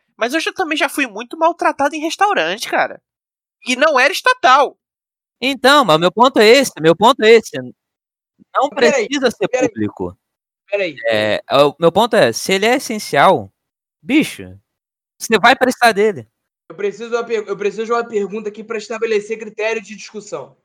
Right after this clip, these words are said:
Speaker 3: Eu preciso entender o teu ponto. Pra você, se a gente tivesse serviço essencial com várias opções, você acha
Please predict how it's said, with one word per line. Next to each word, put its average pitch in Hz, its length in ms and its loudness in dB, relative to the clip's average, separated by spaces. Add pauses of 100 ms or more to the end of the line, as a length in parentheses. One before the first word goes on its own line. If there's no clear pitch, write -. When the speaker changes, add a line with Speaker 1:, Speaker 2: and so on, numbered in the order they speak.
(500)
Speaker 3:
Eu 135 60 -20
preciso 180 240 -10
entender 208 400 -4
o 226 100 -2
teu 226 180 -4
ponto. - 380 -18 (580)
Pra 240 140 -2
você, 214 640 -4 (120)
se - 160 -14
a 185 60 -8
gente 233 240 -12
tivesse 180 640 -8 (600)
serviço 202 680 -8
essencial 226 1040 -6 (320)
com 196 180 -8
várias 214 540 -2
opções, 196 880 -10 (380)
você 202 320 -12
acha 233 580 -6